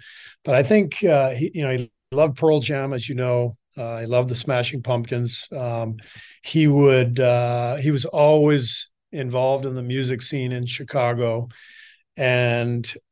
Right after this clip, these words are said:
you know, those of us who kinda liked the same music, uh, Luke Longley, Judd Bushler, uh, we would, you know, we'd go to shows with him. Um,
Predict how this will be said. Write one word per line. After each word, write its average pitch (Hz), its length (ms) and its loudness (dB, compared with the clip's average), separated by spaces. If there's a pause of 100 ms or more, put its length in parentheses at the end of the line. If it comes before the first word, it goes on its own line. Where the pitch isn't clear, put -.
(100)
you 156 100 -4
know, 131 100 -2
those 147 320 4
of 160 140 2
us 135 240 2
who 131 400 -4 (880)
kinda 135 220 -2
liked 120 440 -2
the 131 100 -8
same 131 320 -4
music, 123 540 -2 (460)
uh, 120 520 -6 (280)
Luke 147 240 0
Longley, 131 480 4
Judd 123 300 0
Bushler, 123 600 -2 (720)
uh, 120 260 -2
we 175 140 4
would, 156 240 4 (160)
you 202 100 0
know, 151 120 0
we'd 139 180 -2
go 143 160 0
to 147 180 -4 (260)
shows 165 420 -2
with 127 220 -10
him. 120 260 -16 (160)
Um, 120 640 -2